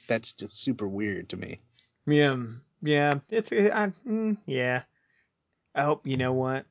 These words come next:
Speaker 2: I've got it. It's just like that scene in Harry Potter where the one twin sees the other twin die and he's all super sad.
Speaker 1: Yeah.
Speaker 2: No, I'm kidding. <laughs> I'm joking. No, no, it would, it would be messed up.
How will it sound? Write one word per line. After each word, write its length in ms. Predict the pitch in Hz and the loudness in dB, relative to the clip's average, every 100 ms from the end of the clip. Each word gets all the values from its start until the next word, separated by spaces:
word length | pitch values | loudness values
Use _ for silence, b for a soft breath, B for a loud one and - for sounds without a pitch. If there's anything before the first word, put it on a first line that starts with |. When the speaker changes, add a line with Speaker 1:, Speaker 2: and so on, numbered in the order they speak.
| - | -8
Speaker 2:
I've 220 | 131 127 | -4 -4
got 260 | 120 107 107 | -4 -6 -6
it. 120 | 113 _ _ - | -12 _ _ -14
It's 160 | - | -12
just 340 | - 143 127 - | -2 0 0 -2
like 200 | 139 139 | -2 0
that 160 | 139 143 | -2 -2
scene 300 | - 127 123 | -6 -4 -4
in 100 | 117 | -6
Harry 280 | 123 117 110 | -6 -6 -4
Potter 420 | - 117 113 107 | 0 2 2 -2
where 160 | 117 | -2
the 100 | 123 | -2
one 240 | 123 120 120 | 0 -2 -2
twin 320 | - 120 117 | -4 -4 -4
sees 260 | - 117 113 | -2 -4 0
the 100 | 113 | 0
other 160 | 113 117 | 0 -2
twin 300 | - 123 123 | -2 -2 0
die 260 | 123 127 | 2 2
and 100 | 127 | 0
he's 140 | 117 117 | -2 0
all 140 | 113 | 0
super 360 | - 123 117 117 | 0 -4 -2 -4
sad. 420 | - 120 123 139 - _ _ _ _ - | 0 0 0 -2 -8 _ _ _ _ 2
Speaker 1:
Yeah. 300 | 113 107 104 - _ - | 4 6 2 -2 _ -4
Speaker 2:
No, 120 | 117 | -2
I'm 80 | 110 | -2
kidding. 600 | - - - 320 - - - - - - - - - - | -4 -4 4 4 6 4 2 2 4 4 4 -4 -6 0
<laughs> 400 | - - 381 - | 0 4 4 6
I'm 100 | 175 | 2
joking. 400 | 143 120 110 110 B B B B B - | 2 0 0 -6 B B B B B 4
No, 320 | 139 131 127 | 6 8 6
no, 180 | 131 127 | 4 2
it 100 | 170 | 6
would, 200 | 214 143 | 6 6
it 100 | 147 | 4
would 160 | 160 | 0
be 100 | 160 | -2
messed 280 | 170 156 - | 0 -2 0
up. 240 | 175 117 | 0 0